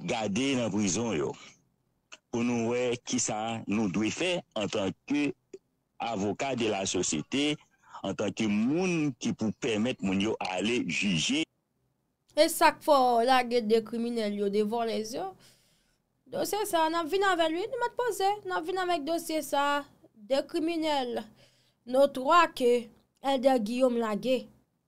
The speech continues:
Speaker 2: Mhm. N ap vin avèk. An atandan n ap ba yon ti souf, n ap kite l respire.
Speaker 1: Devan tribinal. Ki sa n fè dabò? Deja, se kòm si yon ti bilan, ma bò la.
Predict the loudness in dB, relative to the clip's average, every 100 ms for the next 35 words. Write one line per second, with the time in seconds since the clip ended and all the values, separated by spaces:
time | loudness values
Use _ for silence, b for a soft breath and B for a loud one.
0 | _ -6 -4 -2 -4 -6 -8 -14 _ _
1 | _ _ -20 -12 -10 -8 -6 -4 -4 -6
2 | -8 -14 _ _ _ _ _ _ _ -12
3 | -6 -4 -4 -4 -2 0 -2 -4 -6 0
4 | 10 10 10 -2 -8 -8 -8 -8 -4 -4
5 | -6 -10 -4 -2 -4 -14 _ _ _ -18
6 | -18 -20 _ _ _ _ -6 -2 0 0
7 | -2 -4 -8 _ _ -4 0 0 0 -2
8 | -6 -12 _ _ _ _ _ _ _ _
9 | _ _ _ -6 -4 -2 -2 -2 -4 -4
10 | -4 -4 -4 -4 -4 -2 0 0 -4 -8
11 | _ -6 -4 -2 -2 -2 -2 -2 0 0
12 | 0 0 -2 -2 -2 -2 -2